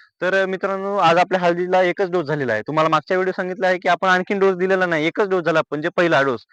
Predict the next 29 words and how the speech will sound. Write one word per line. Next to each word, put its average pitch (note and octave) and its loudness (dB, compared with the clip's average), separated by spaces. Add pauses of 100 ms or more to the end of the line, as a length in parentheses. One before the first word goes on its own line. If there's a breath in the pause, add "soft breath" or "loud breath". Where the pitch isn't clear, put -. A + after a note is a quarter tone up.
(220 soft breath)
आणि D#3 2
दुसरा E3 0
डोस F#3 2
आणखीन F3 -2
झालेला F3+ 2
नाही. C#3 -2 (260 soft breath)
तर E3 -4
आपल्या E3+ 0
हळदीची D#3 -2
हाईट F#3 0
आहे G3 4
कुठं, G3 2 (340 soft breath)
समजा F3+ 0
एक F3 2
लेवल G3 4
हळदीची F3+ 0
हाईट F3+ -2
आहे, F#3 2
पाच E3 4
फूट F3 -4 (300 soft breath)
हळदीची D3+ 0
हाईट D3+ -4
झालेली C3 -2
आहे A#2+ 2
आज. A#2 2 (420 soft breath)
आणि E3 -4
आता D#3+ 2
ढगाळ D#3 4
वातावरणामुळं, F3 2